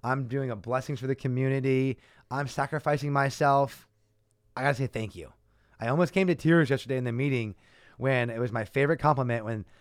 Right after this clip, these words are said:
uh, somebody said, "You know what? At first I didn't like you. I thought you were annoying. I thought, 'Well, who's this guy just trying to cause a bunch of problems?' But then I listened to you a little bit more. You got to be more consistent."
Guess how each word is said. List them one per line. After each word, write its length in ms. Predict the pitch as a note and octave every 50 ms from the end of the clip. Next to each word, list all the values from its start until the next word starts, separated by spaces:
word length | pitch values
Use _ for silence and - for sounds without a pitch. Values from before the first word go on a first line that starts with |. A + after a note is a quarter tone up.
| _ _ _ _ _ _ _ _
uh, 280 | A#2 A#2 A2+ G2+ F#2 F2+ - - - _ _ _ _ _ _ _ _ _ _ -
somebody 300 | - C#3+ C#3 C3+ C3 B2+
said, 460 | A#2+ - C#3 B2+ B2 A#2 A2+ A2+ - -
"You 120 | A2+ C3
know 100 | D#3 E3+
what? 100 | F#3+ A3
At 120 | G#3 -
first 160 | - G#3 - D3+
I 40 |
didn't 200 | C#3 D#3+ D#3+ B2+
like 200 | A2 G#2 F#2+ -
you. 80 | - - - - _ _ _ _ _ _ _ _ _ _ _ -
I 40 |
thought 220 | F2+ C#3 E3 - -
you 60 | A3
were 60 | A#3+
annoying. 380 | A#3 A#3+ C4+ C#4 A3+ C3 F2+ - _ _ _
I 40 | -
thought, 240 | - - C#3+ C3 B2+
'Well, 100 | C#3 C#3
who's 220 | C#3 G#3 B3 B3
this 160 | A#3 C4 A#3 -
guy 240 | - G#3 G3+ G3+
just 160 | F#3 F3 E3+ -
trying 100 | F#3+ E3+
to 60 | -
cause 220 | - D#3 D#3+ C#3
a 40 | C3
bunch 140 | C3 B2 -
of 80 | A#2
problems?' 580 | - - D3 C#3 B2+ G#2+ D#2+ D2 - - - - _ _ _ _ _ _ _ - -
But 120 | A2+ G2+
then 240 | A2 C#3+ C3+ A2+ E2+ - _ _ _ _ _ _ _ _ _ _ _ _ -
I 80 | A2 B2+
listened 300 | E3+ F#3+ F3+ E3+ B2+ A#2
to 60 | A2+
you 80 | G#2
a 20 | F2
little 180 | F2+ F2 E2
bit 120 | E2 - -
more. 300 | F#2 F2 E2 C2 C2 - _ _ _ _ _ _ _
You 140 | - G#2 G#2
got 160 | G2+ A#2+ B2 -
to 60 | C3+
be 80 | D3 D3
more 180 | D3 D#3 D3+
consistent." 640 | - D3+ C3 - - A#3 A3+ - - - F2+ F2